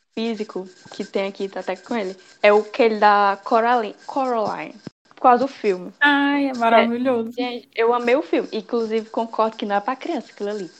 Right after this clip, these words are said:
Speaker 1: pelo amor de Deus. Que é uma
Speaker 2: Não é?
Speaker 1: animação, que, gente, pesado. Aí,
Speaker 2: É,
Speaker 1: o único
Speaker 2: gente.
Speaker 1: livro que eu peguei dele. Muito, mas é muito boa a história. Muito boa.
Speaker 2: Sandman é um quadrinho, é maravilhoso. Tem os personagens da morte, da dor, do sonho,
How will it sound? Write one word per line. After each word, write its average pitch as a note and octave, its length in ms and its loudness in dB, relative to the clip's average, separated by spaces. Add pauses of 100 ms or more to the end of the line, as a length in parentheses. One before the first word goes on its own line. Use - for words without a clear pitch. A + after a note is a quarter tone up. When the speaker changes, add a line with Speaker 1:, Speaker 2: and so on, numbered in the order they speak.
Speaker 1:
pelo F#3 180 -12
amor B3 160 -10
de B3 100 -10
Deus. F3+ 240 -16 (880)
Que A#3+ 80 -2
é - 20 2
uma A3+ 220 6
Speaker 2:
Não G#3+ 200 6
é? A3 180 6
Speaker 1:
animação, A3+ 460 -2
que, A#3 200 -8
gente, G#3+ 400 -6
pesado. A3 680 -2 (720)
Aí, G#3 300 2
Speaker 2:
É, - 40 2
Speaker 1:
o - 40 2
único B3 200 2
Speaker 2:
gente. D4+ 100 10
Speaker 1:
livro F#4+ 160 8
que F4+ 80 -2
eu D#4+ 40 -2
peguei C4+ 280 4
dele. G3+ 360 -4 (220)
Muito, A3 260 -12 (140)
mas A3 200 -2
é G#3 60 -2
muito G#3+ 220 -6
boa A3+ 120 0
a G3 40 0
história. F#3 380 -6 (520)
Muito G3+ 200 -14
boa. F3 240 -10
Speaker 2:
Sandman A#3+ 680 0
é G#3+ 40 -4
um G#3+ 60 -8
quadrinho, A3+ 600 -2
é A3 60 0
maravilhoso. G#3 640 -2
Tem G#3 360 -8 (260)
os - 80 -20
personagens G#3 640 -4
da G3 160 0
morte, G3+ 640 -4 (580)
da G3 220 -2
dor, G3 420 -2
do G#3 140 -4
sonho, G3 800 -4